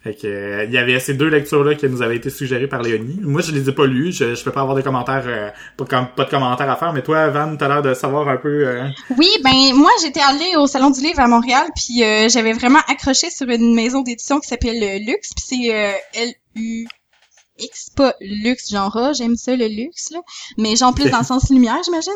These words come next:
Speaker 2: là. Puis,
Speaker 1: Mhm.
Speaker 2: euh, c'est, c'était toutes des, des, des, ben, justement, il y avait Les libéraux n'aiment pas les femmes dans, dans, dans leurs livres qui, qui publiaient. Puis, euh,
Speaker 1: Mhm.
Speaker 2: il y avait vraiment,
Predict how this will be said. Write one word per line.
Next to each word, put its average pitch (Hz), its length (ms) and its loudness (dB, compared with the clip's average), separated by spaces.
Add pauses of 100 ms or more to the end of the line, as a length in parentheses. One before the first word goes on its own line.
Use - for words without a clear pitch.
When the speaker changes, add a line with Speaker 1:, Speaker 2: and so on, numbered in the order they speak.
Speaker 2:
là. 415 80 -6 (460)
Puis, 147 100 0
Speaker 1:
Mhm. 160 160 0
Speaker 2:
euh, 214 380 4 (120)
c'est, 262 280 -2
c'était 285 280 -2
toutes 440 220 -2
des, 240 340 0
des, 226 280 2 (320)
des, 196 280 -4
ben, 226 160 -2
justement, 247 300 2
il 294 80 4
y 311 40 2
avait 262 180 -2
Les 233 80 -4
libéraux 226 400 -2
n'aiment 247 160 4
pas 247 80 -2
les 220 100 -4
femmes 262 220 0
dans, 214 240 -2
dans, 190 520 -8
dans 208 200 -2
leurs 208 200 -2
livres 233 280 -10
qui, 220 260 -10
qui - 80 -14
publiaient. 226 320 -10 (420)
Puis, 226 320 0
euh, 202 260 4
Speaker 1:
Mhm. 190 120 0
Speaker 2:
il 220 60 -6
y 226 40 2
avait 226 180 0
vraiment, 277 260 4